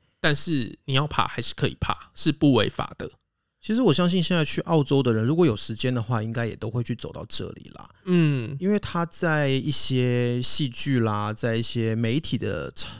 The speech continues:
Speaker 1: 你说
Speaker 2: 渲染之下，
Speaker 1: 在世界中心呼喊爱情吗？
Speaker 2: 呃，之类的，
Speaker 1: <laughs>
Speaker 2: 那个是造成日本人很多的原因嘛，因为我知道那边很多日本观光客。
Speaker 1: 超级多。
Speaker 2: 我觉得这个就是一个，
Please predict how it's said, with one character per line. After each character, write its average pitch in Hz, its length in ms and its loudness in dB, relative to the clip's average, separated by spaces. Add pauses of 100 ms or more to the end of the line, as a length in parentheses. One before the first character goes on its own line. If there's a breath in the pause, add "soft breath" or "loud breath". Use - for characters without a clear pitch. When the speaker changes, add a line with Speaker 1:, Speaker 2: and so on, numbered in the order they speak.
(100)
Speaker 1:
你 - 60 6
说 - 180 6
Speaker 2:
渲 - 260 6
染 104 220 -2
之 113 240 -6
下， 131 280 4
Speaker 1:
在 190 200 8
世 196 240 4
界 175 220 6
中 156 180 8
心 151 240 6
呼 151 120 6
喊 135 120 6
爱 123 160 4
情 - 300 0
吗？ 147 80 0
Speaker 2:
呃， 170 220 6
之 208 180 0
类 247 160 6
的， 127 600 6
Speaker 1:
<laughs> - 40 -6
Speaker 2:
那 247 100 2
个 220 80 4
是 220 120 2
造 233 120 2
成 202 160 4
日 185 120 2
本 135 120 2
人 117 80 2
很 120 120 0
多 120 160 2
的 120 40 4
原 104 240 -2
因 104 140 -4
嘛， 101 140 -4
因 175 80 2
为 - 0 -
我 175 80 4
知 143 80 4
道 - 20 2
那 165 60 2
边 160 80 4
很 143 80 6
多 117 100 2
日 123 60 0
本 110 100 -4
观 87 100 -8
光 76 200 -8
客。 - 260 -10
Speaker 1:
超 190 400 6
级 151 420 0
多。 143 400 6 (400)
Speaker 2:
我 - 140 0
觉 214 100 0
得 269 80 2
这 262 120 0
个 196 100 2
就 175 140 2
是 - 160 0
一 113 180 -6
个， 110 400 -2